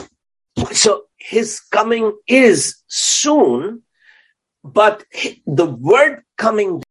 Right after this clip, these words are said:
does it mean second coming? You have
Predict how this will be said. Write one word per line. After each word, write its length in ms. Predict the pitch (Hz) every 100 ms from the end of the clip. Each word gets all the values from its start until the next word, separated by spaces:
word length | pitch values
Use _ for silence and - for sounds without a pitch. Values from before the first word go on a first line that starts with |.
| -
does 320 | - 240 254
it 180 | 220 214
mean 280 | 180 175 151
second 480 | - 143 - 113 -
coming? 260 | 104 87 - _ _ _ _ - - - - -
You 400 | 139 135 240 247
have 380 | 226 214 196